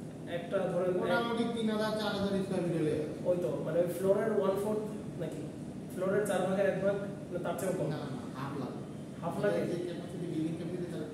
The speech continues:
Speaker 2: ফিফটি পার্সেন্ট।
Speaker 1: শুধু accessories নাকি ফ্যাব্রিকও ওখানে store?
Speaker 2: Fabric আলাদা।
Speaker 1: ফ্যাব্রিক
Speaker 2: ফ্যাব্রিক নিচে।
Speaker 1: Fabric নিচে?
Speaker 2: Fabric নিচে।
Speaker 1: তো
Speaker 2: ফ্যাব্রিকের পাশেরটা পড়ছে কি আমাদের যে গুডস ওয়্যার হাউস আছে,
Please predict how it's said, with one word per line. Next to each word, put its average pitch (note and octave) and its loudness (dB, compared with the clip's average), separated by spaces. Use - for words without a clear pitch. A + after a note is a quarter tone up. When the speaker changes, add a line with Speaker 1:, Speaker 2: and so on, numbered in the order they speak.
Speaker 2:
ফিফটি D#3 -6
পার্সেন্ট। B2+ -6
Speaker 1:
শুধু G3 0
accessories A3+ 2
নাকি G#3 0
ফ্যাব্রিকও G3 4
ওখানে F3 4
store? D#3 0
Speaker 2:
Fabric F#3 4
আলাদা। D#3 0
Speaker 1:
ফ্যাব্রিক F#3 4
Speaker 2:
ফ্যাব্রিক F3+ 4
নিচে। D3 0
Speaker 1:
Fabric A3+ 2
নিচে? - 0
Speaker 2:
Fabric F3 0
নিচে। - -2
Speaker 1:
তো G3 6
Speaker 2:
ফ্যাব্রিকের G#3 4
পাশেরটা A3 -2
পড়ছে - -2
কি A#3+ -4
আমাদের G3+ -2
যে G#3+ 2
গুডস G#3+ 0
ওয়্যার E3 2
হাউস B2 -2
আছে, - -8